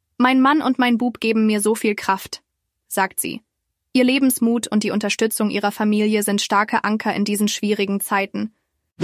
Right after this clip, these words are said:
An einem ruhigen Montag ereignete sich ein Vorfall auf der B zwanzig bei Eggenfelden, der weitaus schlimmere Folgen hätte haben können. Ein sechsundzwanzigjähriger Fahrer geriet in einen Unfall, als ein Betonbrocken von einer Brücke auf die Motorhaube seines Autos fiel.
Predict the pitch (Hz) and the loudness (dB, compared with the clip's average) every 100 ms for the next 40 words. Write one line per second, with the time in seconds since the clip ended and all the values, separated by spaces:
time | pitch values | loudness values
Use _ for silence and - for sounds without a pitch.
0 | - - _ 247 240 247 247 254 339 302 | 0 -2 _ 0 4 4 4 4 4 4
1 | 226 247 269 262 262 - 226 233 269 285 | 4 2 2 0 -2 -4 0 0 0 0
2 | 262 233 233 214 220 - 233 240 240 226 | 2 0 -2 -2 -2 0 -2 0 0 0
3 | 220 220 214 226 233 - 208 220 220 220 | -2 -2 0 -2 -2 -2 0 0 -2 -2
4 | 226 220 220 220 214 - 196 202 214 - | -2 0 0 0 0 0 -2 0 -4 -6
5 | _ _ _ - 226 240 277 269 - 269 | _ _ _ -2 2 2 2 -2 0 2
6 | 277 220 202 208 208 208 208 220 214 202 | 4 2 0 0 0 0 -2 0 0 0
7 | 202 208 202 214 - _ _ _ _ _ | -2 -4 -2 -4 -8 _ _ _ _ _
8 | 226 220 269 - 277 - 233 247 247 233 | 0 2 0 0 0 2 0 0 -2 -2
9 | 220 214 208 208 208 226 214 214 226 220 | 0 -2 0 0 2 2 0 0 -2 0
10 | 226 214 214 214 240 - 240 254 - - | 0 0 2 2 2 2 0 0 -6 -20
11 | _ 226 226 226 214 220 240 254 240 240 | _ -2 0 2 0 0 2 2 2 0
12 | 247 233 233 214 214 214 240 254 - - | 0 0 0 0 0 0 0 0 -2 0
13 | 214 208 226 226 214 208 214 214 220 - | 0 2 0 0 0 0 0 0 -2 -2
14 | 208 202 - - - - | -4 -4 -6 -6 -8 -8